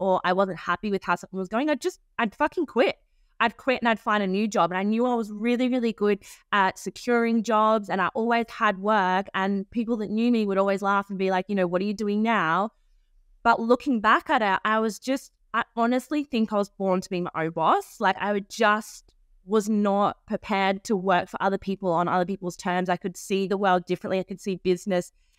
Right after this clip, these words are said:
differently. And I'd question, like, "Why are we doing it this way?" And it just, I got to a point where I was like, "Why do I wanna work for other people? Like, why do I wanna sell my time and my freedom to other people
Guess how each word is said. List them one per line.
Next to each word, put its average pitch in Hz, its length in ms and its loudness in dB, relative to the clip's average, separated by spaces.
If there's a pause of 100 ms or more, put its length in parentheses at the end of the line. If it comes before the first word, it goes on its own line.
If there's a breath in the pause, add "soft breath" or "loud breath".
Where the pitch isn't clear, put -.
differently. 220 480 0
And 180 320 0
I'd 185 160 -2
question, 214 420 -4
like, 170 160 -2
"Why 175 300 0
are - 20 -2
we 226 120 0
doing 208 220 -2
it - 120 -6
this 202 240 -6
way?" 180 360 0
And 165 220 -6 (460)
it 202 180 -2
just, - 440 -2 (500)
I 220 120 2
got 220 200 -2
to 269 100 -2
a 226 60 0
point 214 280 -2
where 214 100 0
I 214 60 2
was 214 100 -2
like, 214 180 0
"Why 214 460 0
do 285 120 -4
I 285 100 0
wanna 254 180 0
work 190 300 2
for 202 100 -4
other 185 120 -4
people? 185 400 -4
Like, 202 200 0
why 180 180 0
do 208 120 -2
I 208 100 2
wanna 202 180 -2
sell 180 240 0
my 170 220 0
time 170 320 -4
and 180 80 -2
my 160 100 -2
freedom 175 360 -2
to - 140 -6
other 165 140 -2
people 185 680 -4